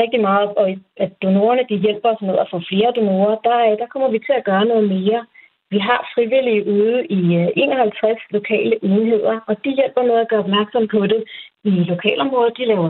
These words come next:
events, og de sørger for, at der kommer reklamer i, på busser eller biografer, eller hvor det nu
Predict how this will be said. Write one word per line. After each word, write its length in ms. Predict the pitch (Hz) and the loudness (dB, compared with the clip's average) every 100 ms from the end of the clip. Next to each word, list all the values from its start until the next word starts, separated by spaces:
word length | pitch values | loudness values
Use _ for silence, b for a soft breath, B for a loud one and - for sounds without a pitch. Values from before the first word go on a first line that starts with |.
| 151 | -2
events, 400 | 175 196 214 214 | 0 0 0 -2
og 80 | 190 | -2
de 60 | 233 - | -2 0
sørger 180 | 214 214 | -2 0
for, 60 | |
at 120 | 196 196 | -2 -2
der 120 | 196 | -2
kommer 240 | 185 170 156 170 B B B - | -4 -2 -4 -6 B B B -6
reklamer 520 | 190 - 185 180 202 214 - | -4 0 0 2 0 -2 -4
i, 40 | 180 175 | -6 -6
på 60 | 175 175 | -6 -2
busser 320 | 208 208 214 185 | -2 2 2 2
eller 180 | 175 180 175 - | 2 0 -2 -2
biografer, 480 | 196 190 - - 220 | -4 0 -2 -2 -2
eller 160 | 196 196 | -2 -2
hvor 120 | 202 | -2
det 120 | 226 | 0
nu 100 | 208 | -2